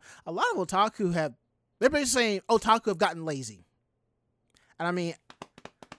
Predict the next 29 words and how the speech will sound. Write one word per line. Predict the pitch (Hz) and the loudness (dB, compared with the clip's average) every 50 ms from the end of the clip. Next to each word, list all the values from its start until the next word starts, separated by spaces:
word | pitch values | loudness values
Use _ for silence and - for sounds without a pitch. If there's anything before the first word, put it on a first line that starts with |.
| _ - - | _ -12 -4
I'm | 156 170 180 185 190 190 190 185 | 0 2 4 4 4 4 2 2
not | 185 190 185 190 185 - - | 2 4 4 4 2 0 -2
going | - 196 185 185 180 175 185 180 | -2 0 2 2 0 0 -2 -4
to | - - - 180 170 175 170 165 165 165 151 - | -4 -4 -2 -2 0 0 0 0 0 -2 -2 0
pass | - - 196 185 180 175 170 - | 0 0 2 2 0 0 -2 -4
judgment | - - 185 175 185 180 - 214 240 254 302 - _ | -2 -2 0 0 0 -2 -4 -4 -4 -4 -4 -6 _
for | - - 214 - - | -2 0 0 2 4
obvious | 185 190 190 170 180 175 160 - | 4 4 4 4 2 -2 -2 -4
reasons, | 151 147 160 185 196 208 202 247 294 370 392 381 - - | -6 -6 -4 -4 -2 -2 -2 -2 -4 -4 -6 -6 -6 -4
you | 180 175 170 | -2 -2 -2
know, | 175 185 208 233 294 359 - _ _ _ _ _ _ - | 0 -2 -4 -4 -4 -6 -10 _ _ _ _ _ _ -14
which | 135 131 - | -14 -14 -14
is | - 104 | -14 -16
why | 107 107 95 98 | -16 -16 -16 -16
I've | 107 110 | -16 -16
just, | 101 123 117 120 - _ - | -16 -16 -16 -18 -18 _ -20
I've | 117 120 | -16 -14
been | 127 139 139 | -12 -10 -10
going | 135 139 131 135 | -10 -10 -10 -8
back | 131 127 - - | -10 -10 -12 -12
to | 123 | -14
the | 120 117 | -16 -14
gym | 107 113 117 107 113 139 | -14 -14 -14 -14 -14 -14
for | 131 - | -12 -12
the | 123 113 | -14 -14
most | 110 98 107 107 - | -14 -14 -16 -16 -14
part, | 117 113 120 151 175 - | -12 -10 -10 -10 -10 -10
you | - 196 | -8 -8
know. | 156 117 120 180 247 240 | -8 -8 -10 -12 -14 -14